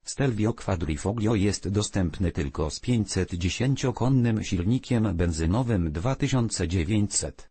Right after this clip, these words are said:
a jego cena znacznie wzrasta, do dziewięćdziesiąt sześć tysięcy sześćset euro. Z drugiej strony wracamy do średniej z poprzednich cen,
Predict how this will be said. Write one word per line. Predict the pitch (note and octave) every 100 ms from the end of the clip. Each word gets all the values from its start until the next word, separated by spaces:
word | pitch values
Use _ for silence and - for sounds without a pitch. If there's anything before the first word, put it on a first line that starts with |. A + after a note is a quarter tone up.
| _ -
a | F2
jego | F#2 D#2+ D2+
cena | C3 C3 A#2+
znacznie | E2 B2 D3 A#2+ E2+
wzrasta, | C#2+ F2+ D#2 B1 - A#1 - _ -
do | E2 D#2
dziewięćdziesiąt | D2+ F2 D#2+ E2 B2+ B2 G2 -
sześć | C3+ F#2+ - -
tysięcy | A2 A#2 A2+ G#2+ A#2
sześćset | - D#3+ C#3+ - B2 -
euro. | C2 E2 - -
Z | F2+ E2
drugiej | B2 B2 G#2 D#2+
strony | - C3 B2 F#2
wracamy | E2 F2 C#3 D3 C#3+ A#2+
do | G#2 E2+
średniej | G2+ B2 B2 A#2+ A2
z | -
poprzednich | - F2+ - C#3 G#2 E2 - -
cen, | E2 D2+ C2+ C#2